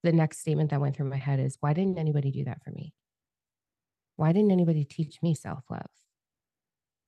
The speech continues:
And so everything happens in divine order. So I'm going through this whole process and I'm, like, in my head being like, "It's so unfair. Like, what would have happened if I was told to love myself? What would have happened if, like, oh my gosh, I'm gonna do this for my daughter. Like,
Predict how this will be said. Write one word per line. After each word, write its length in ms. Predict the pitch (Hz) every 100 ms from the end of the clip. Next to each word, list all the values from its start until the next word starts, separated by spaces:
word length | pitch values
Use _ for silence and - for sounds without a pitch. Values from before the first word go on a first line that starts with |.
| _
And 120 | -
so 220 | 156 165 156 - _
everything 400 | 185 170 208 233
happens 340 | 196 180 175 160
in 100 | 147
divine 320 | 139 139 139
order. 280 | 127 - - _
So 200 | - 165
I'm 140 | 160
going 280 | 151 180 185
through 180 | 180 165
this 200 | 156 -
whole 140 | 147
process 540 | - - 139 - 170 -
and 80 | 156
I'm, 80 | 156
like, 280 | 151 143 139
in 160 | 185
my 80 | 208
head 260 | 170 135 143
being 140 | 147 143
like, 340 | 143 139 - _ _ _ _ -
"It's 100 | 170
so 140 | 214
unfair. 440 | 220 143 - 190 156
Like, 160 | 143
what 160 | 165 180
would 80 | 262
have 100 | 269
happened 460 | - 165 - 151 135
if 180 | 165 160
I 80 | 160
was 160 | 139 -
told 260 | - 143 -
to 100 | -
love 180 | 139 131
myself? 360 | 135 127 - -
What 120 | -
would 100 | 240
have 80 | 269 -
happened 340 | 175 - 147 135
if, 260 | 143 147 - _ _ _ _ _
like, 160 | 160 180
oh 60 |
my 100 | 180
gosh, 220 | 160 147 156
I'm 60 |
gonna 180 | 156 151
do 200 | 135 147
this 180 | 135 -
for 100 | 143
my 120 | 131
daughter. 300 | 156 160 131
Like, 120 | 135